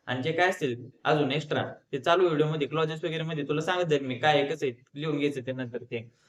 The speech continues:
आता लक्ष घे, परीक्षेला काय केलं जातं, एखादा प्रश्न असा विचारला जातो कसा, की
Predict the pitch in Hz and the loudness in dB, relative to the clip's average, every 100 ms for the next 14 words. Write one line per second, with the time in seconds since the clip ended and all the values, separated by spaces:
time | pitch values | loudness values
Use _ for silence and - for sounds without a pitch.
0 | _ 127 - 190 196 160 110 - _ _ | _ 0 4 4 2 0 -2 -10 _ _
1 | _ _ _ 175 196 202 202 190 196 180 | _ _ _ 2 2 2 2 2 2 2
2 | 180 185 - - _ _ _ _ _ _ | 2 2 0 -16 _ _ _ _ _ _
3 | _ _ _ - 190 185 185 190 180 208 | _ _ _ 0 4 6 4 -2 0 2
4 | 226 208 202 190 180 165 - 196 202 196 | 4 2 2 2 2 2 0 0 2 2
5 | 202 - _ _ _ _ 180 202 214 | 2 -10 _ _ _ _ 0 0 0